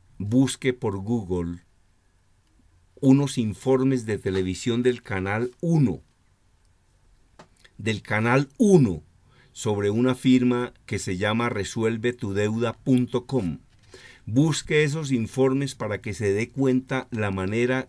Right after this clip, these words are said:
como muchas personas denuncian que trataron de que esta firma le resolviera su de-, su deuda y lo único que hicieron fue perder aún más plata porque les quitaron todo lo que habían abonado.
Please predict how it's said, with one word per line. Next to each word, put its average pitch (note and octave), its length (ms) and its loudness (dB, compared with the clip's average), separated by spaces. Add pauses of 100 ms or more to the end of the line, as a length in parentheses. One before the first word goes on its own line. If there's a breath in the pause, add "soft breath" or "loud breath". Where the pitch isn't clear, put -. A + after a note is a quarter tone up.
(120)
como G2 440 -4
muchas D#3 600 0
personas B2+ 720 -4
denuncian G2 760 -4 (720 soft breath)
que A2 200 -2
trataron C#3 760 0
de C3 100 2
que B2+ 120 0
esta C3 200 -2
firma C3+ 360 0
le B2+ 120 2
resolviera A2 600 -2
su A2 200 -4
de-, B2 260 2
su A2+ 200 -4
deuda D#3+ 500 2
y A2 100 -4
lo G#2+ 100 0
único B2 320 0
que A2+ 100 -8
hicieron A2+ 320 -4
fue B2 220 0
perder B2+ 640 2
aún C3+ 420 4
más C3 220 -2
plata C#3+ 380 -2
porque A#2 260 -4
les A2 200 -4
quitaron C#3+ 600 0
todo F3 300 4
lo E3 120 0
que C#3+ 100 2
habían B2+ 260 4
abonado. A#2 540 0